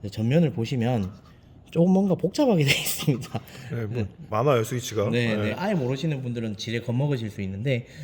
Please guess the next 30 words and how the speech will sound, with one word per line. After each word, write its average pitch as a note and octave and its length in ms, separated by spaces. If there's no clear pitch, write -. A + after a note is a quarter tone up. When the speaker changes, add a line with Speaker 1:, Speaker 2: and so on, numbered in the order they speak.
Speaker 1:
뭐, G#2+ 140
그 B2 180
별다른 C3 440
건 C3 120
아니고, A2+ 480
이거는 B2 260
온오프 D3+ 380
스위치고요. G#2 580
이거는 D3 300
비상시에 D3+ 640
혹시나 F2+ 1040
만약에 F#2+ 300
뭐, F2+ 160
핸드폰 B2 340
충전을 C3 360
해야 C#3 120
된다거나 G2 580
뭐, G#2+ 140
그런 A#2 220
경우에 G#2 280
사용을 G#2 300
하시라고 A#2+ 320
저희가 F2+ 220
하나 F#2 180
달아놨고, G2 840
Speaker 2:
네. G#2 100
Speaker 1:
여기는 D3+ 720
전압 G#2+ 360
표시되는 A2 520
부분, F#2+ 380